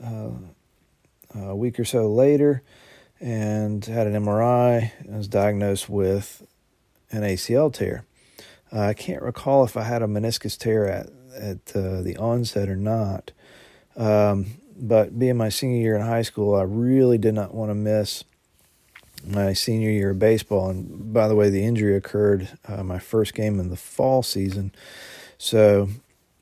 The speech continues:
uh, that would have been October-ish, uh, maybe late September. Actually, I think it was, um, later in September.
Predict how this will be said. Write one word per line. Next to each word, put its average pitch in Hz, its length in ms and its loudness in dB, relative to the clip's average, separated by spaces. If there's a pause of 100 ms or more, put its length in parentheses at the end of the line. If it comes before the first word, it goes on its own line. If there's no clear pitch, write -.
(140)
uh, 101 320 -4
that 95 220 -4
would 104 140 -2
have 92 140 -2
been 98 460 -2 (500)
October-ish, 98 920 -4 (640)
uh, 95 380 -6
maybe 101 400 -4
late 95 260 -2
September. 98 720 -6 (460)
Actually, 113 300 -6
I 101 40 -2
think 107 200 -6
it 101 80 0
was, 98 480 0
um, 98 460 -6 (320)
later 98 320 0
in 95 80 -4
September. 101 640 -4